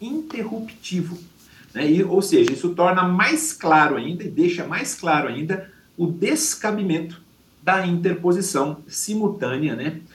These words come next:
de dois recursos. Então, a gente vai primeiro com um, depois a gente vai com outro. Resumidamente, não dá pra fazer tudo de uma vez.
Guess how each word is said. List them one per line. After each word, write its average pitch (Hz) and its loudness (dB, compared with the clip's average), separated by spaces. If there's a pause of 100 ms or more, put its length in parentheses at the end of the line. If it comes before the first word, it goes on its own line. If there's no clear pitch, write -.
(180)
de 151 2
dois 127 2
recursos. 101 -6
Então, 147 -10
a 170 -2
gente 160 -4
vai 160 4
primeiro 320 -2
com 190 0
um, - 0
depois - -4
a - 2
gente 175 -2
vai 160 4
com - -4
outro. 110 -6
Resumidamente, 151 2 (200)
não 175 0
dá 151 4
pra 156 2
fazer 143 2
tudo 143 4
de 143 0
uma 147 2
vez. 151 2